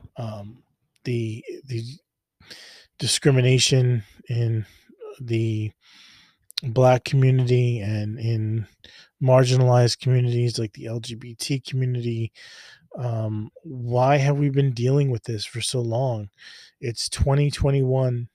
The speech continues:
and we're still discriminating against people. We're still, uh, trying to find, uh, someone to, to hold back, um,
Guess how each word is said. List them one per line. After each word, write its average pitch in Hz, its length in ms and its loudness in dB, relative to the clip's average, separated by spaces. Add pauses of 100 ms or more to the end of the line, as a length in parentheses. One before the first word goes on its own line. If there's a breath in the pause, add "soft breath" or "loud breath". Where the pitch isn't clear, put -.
(160)
and 117 560 -4 (480 soft breath)
we're 127 220 2
still 127 800 0 (760)
discriminating 135 760 -2
against 127 320 -6
people. 127 500 -4
We're 113 100 -4
still, 127 680 -2 (880 loud breath)
uh, 110 420 -6
trying 131 380 2
to - 100 -6
find, 123 720 -2
uh, - 260 -12 (140)
someone 127 420 -2
to, 123 220 -8 (720 loud breath)
to - 100 -8
hold 127 340 2
back, 123 640 0
um, 113 520 -6